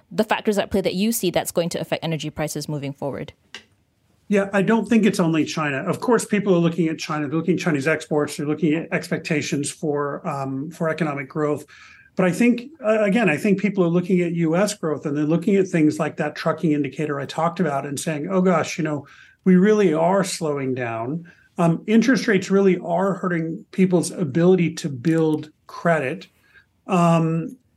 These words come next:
Speaker 2: small and mid-sized companies, the borrowing costs for small and mid-sized companies in the U S,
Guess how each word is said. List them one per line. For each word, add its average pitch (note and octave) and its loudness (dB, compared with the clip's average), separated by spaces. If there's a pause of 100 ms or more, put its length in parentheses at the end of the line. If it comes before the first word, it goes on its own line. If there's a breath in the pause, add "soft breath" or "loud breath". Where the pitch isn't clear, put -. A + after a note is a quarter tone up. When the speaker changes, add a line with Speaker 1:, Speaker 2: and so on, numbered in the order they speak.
(160)
Speaker 2:
small G3 4
and G3+ 4
mid-sized F3+ 2
companies, E3 0
the D3+ -4
borrowing F3 0
costs C#3 -6
for - -6
small E3+ 0
and D#3+ 0
mid-sized D3+ -4
companies D3+ -2
in C#3+ -4
the C#3+ -2
U C#3+ -4
S, C#3 -8